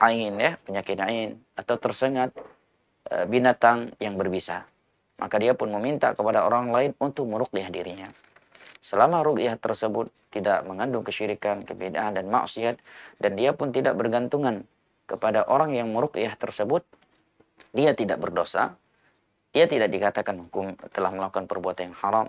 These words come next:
tetapi, eh, dia terluput dari keutamaan, tidak meminta ruqyah kepada orang lain. Dan telah saya sebutkan di pertemuan yang lalu, bahwa sebenarnya terjadi kesilangan pendapat di kalangan ulama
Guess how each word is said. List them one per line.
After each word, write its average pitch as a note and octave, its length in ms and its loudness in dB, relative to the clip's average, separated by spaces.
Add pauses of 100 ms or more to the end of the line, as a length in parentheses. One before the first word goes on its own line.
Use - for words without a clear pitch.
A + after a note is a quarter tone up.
tetapi, G2+ 560 -4 (480)
eh, F#2+ 320 0
dia G2 480 6 (240)
terluput C3 400 0
dari F#2 240 -2
keutamaan, G2 880 -4
tidak F#2 240 -2
meminta G2 320 -4
ruqyah G#2 320 -4
kepada F2 240 -4
orang E2+ 240 -6
lain. F#2 200 -10 (600)
Dan F#2 160 -4
telah B2+ 240 4
saya A2+ 400 6
sebutkan A2+ 480 0
di G2+ 80 -2
pertemuan G#2 400 -2
yang F#2 160 -6
lalu, B2 320 0 (400)
bahwa F#2+ 80 0
sebenarnya A#2 480 4
terjadi B2+ 400 0
kesilangan G#2 400 -4
pendapat G#2+ 400 0
di F#2 80 -8
kalangan F2+ 320 -4
ulama G2+ 400 0